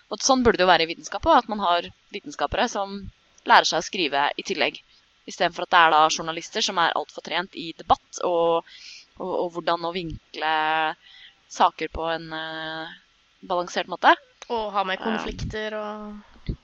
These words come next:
Speaker 1: Ikke
Speaker 2: sånne
Speaker 1: sant? Den,
Speaker 2: ting.
Speaker 1: det,
Speaker 2: Mm.
Speaker 1: hva som er nyhetskrit-, nyhetsjournalistikken, da, den drives jo på en helt annen måte enn det vitenskapsjournalistikken burde drives på.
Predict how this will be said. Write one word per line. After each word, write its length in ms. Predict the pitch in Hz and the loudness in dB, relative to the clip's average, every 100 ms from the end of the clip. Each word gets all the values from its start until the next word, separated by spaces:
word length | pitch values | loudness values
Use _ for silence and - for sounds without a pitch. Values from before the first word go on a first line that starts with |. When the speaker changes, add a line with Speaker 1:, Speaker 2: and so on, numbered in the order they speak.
| _ _ - | _ _ -4
Speaker 1:
Ikke 160 | 247 | 0
Speaker 2:
sånne 160 | 226 240 | 2 2
Speaker 1:
sant? 40 | |
Den, 160 | 226 196 | 2 0
Speaker 2:
ting. 140 | 180 | 0
Speaker 1:
det, 180 | 208 202 | 6 8
Speaker 2:
Mm. 60 | 185 | 8
Speaker 1:
hva 100 | 190 | 6
som 120 | 214 | 6
er 60 | 208 | 4
nyhetskrit-, 600 | 190 170 175 - - - 202 | 4 2 2 2 -8 -6 -2
nyhetsjournalistikken, 760 | 196 185 180 - 220 226 233 | 2 2 2 2 0 -2 0
da, 80 | 269 | 0
den 180 | 170 220 | 0 -2
drives 240 | 208 180 - | -2 -2 -2
jo 60 | |
på 80 | 208 | -4
en 60 | 214 | 0
helt 160 | 202 190 | 0 -2
annen 120 | 190 | -4
måte 140 | 170 | -8
enn 80 | 175 | -4
det 100 | 170 | -4
vitenskapsjournalistikken 760 | 175 - 160 - 160 - 160 160 | -6 -10 -10 -10 -10 -14 -14 -12
burde 140 | 156 | -8
drives 260 | 160 160 - | -6 -6 -4
på. 180 | 247 | -2